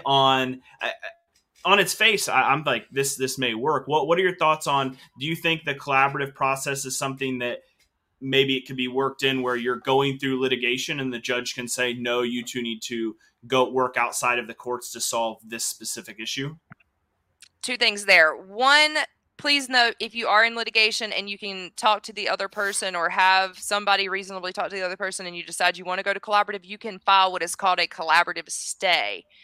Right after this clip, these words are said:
Speaker 2: And you can stay all time frames of litigation and then go to collaborative and try it. And if it works,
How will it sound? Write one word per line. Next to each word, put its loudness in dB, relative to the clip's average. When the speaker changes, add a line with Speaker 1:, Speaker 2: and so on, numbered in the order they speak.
Speaker 2:
And -12
you -8
can -10
stay 4
all 4
time -2
frames -4
of -10
litigation -4
and -4
then 0
go 0
to -6
collaborative 2
and -10
try 0
it. -8
And -8
if -10
it -6
works, -2